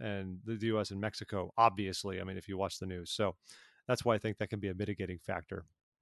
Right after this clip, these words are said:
Uh, other than that, we just have honorable mentions if there's any of them that jump out. By the way, I wanna say I think Austin might be the more likely pick for anywhere in Texas. If you look at, like,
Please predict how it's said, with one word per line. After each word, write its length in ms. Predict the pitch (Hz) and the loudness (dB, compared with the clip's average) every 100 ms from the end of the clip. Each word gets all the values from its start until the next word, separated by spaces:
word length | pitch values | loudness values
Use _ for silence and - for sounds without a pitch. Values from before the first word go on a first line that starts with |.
| - - - - - | -8 -8 -10 -14 0
Uh, 40 | |
other 300 | 107 110 160 | 2 8 10
than 100 | 214 | 12
that, 180 | 170 220 | 12 10
we 80 | 143 | 8
just 140 | 123 | 6
have 180 | 139 123 | 6 6
honorable 460 | 123 131 160 135 117 | 8 8 8 6 4
mentions 400 | 107 202 151 104 | 2 2 0 -2
if 80 | 101 | 0
there's 180 | 107 113 | 0 2
any 120 | 117 | 2
of 80 | 110 | 2
them 80 | |
that 120 | 101 90 | -2 0
jump 260 | 120 123 | 0 6
out. 200 | 123 120 110 | 8 8 12
By 120 | 160 | 12
the 60 | |
way, 80 | 147 | 12
I 100 | 170 | 12
wanna 240 | 185 190 170 | 12 12 12
say 200 | 180 165 | 10 10
I 180 | 143 | 10
think 280 | 127 - 175 | 8 6 10
Austin 380 | 147 139 - 131 | 12 12 10 6
might 180 | 123 120 | 6 6
be 80 | 127 | 4
the 80 | |
more 200 | 123 120 | 6 8
likely 260 | 117 117 120 | 8 6 4
pick 240 | 123 127 - | 4 2 2
for 140 | 117 | 2
anywhere 240 | 117 117 | 4 4
in 80 | 110 | 2
Texas. 460 | - 113 - 135 131 | 4 2 4 2 2
If 100 | 120 | 0
you 80 | 127 | 4
look 240 | 151 - | 6 6
at, 140 | 131 | 4
like, 280 | 127 113 - | 4 4 2